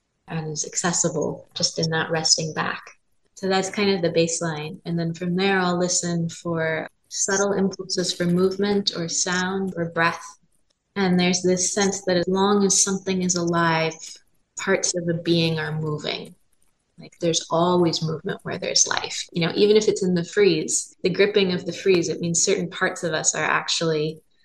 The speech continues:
having to kind of adjust to allow for that freeze to be kept in a certain way. It's a, a concept from Nora Bateson around paralysis in systems.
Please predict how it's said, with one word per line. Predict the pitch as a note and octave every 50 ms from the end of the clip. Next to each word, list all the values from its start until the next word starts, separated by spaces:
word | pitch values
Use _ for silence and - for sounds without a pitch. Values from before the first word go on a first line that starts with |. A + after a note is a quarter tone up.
| _ _
having | - - - F#3 E3+ E3 E3+ E3 E3
to | E3 - E3
kind | - - F3+ E3+ E3+
of | E3 E3
adjust | - E3 D#3 D#3+ F3 E3+ D#3+ D#3+ - - - - - -
to | - E3+
allow | D#3+ D#3 D#3 D3+ D#3 D#3+
for | D3+ - E3+ D#3+
that | D#3 D#3+ - -
freeze | - - E3 D#3 D#3 - -
to | - D#3+ D#3
be | - - D#3 - - F3+ E3+ - _ -
kept | - E3+ - - E3
in | D#3
a | E3
certain | E3 - - - E3+ E3+ - -
way. | E3 D#3 D#3 D3+ D#3 F3+ - - - _ _ _ _ _
It's | - -
a, | - - - - - - - - -
a | E3
concept | - - E3 D#3 - - - - -
from | - E3+ E3 E3
Nora | E3 D#3+ D#3 D#3 D3+
Bateson | E3 D#3+ D#3 D#3+ - D#3+ D#3+ D3+ - E3+ - -
around | E3+ E3 D#3+ D#3 D#3 D#3 D#3+ - - _ -
paralysis | - G3 F3+ E3+ D#3+ D#3+ E3 D#3 D#3 D#3 - - - - - - - -
in | E3+ D#3 D3+
systems. | - - - - - - - - - - - - - - -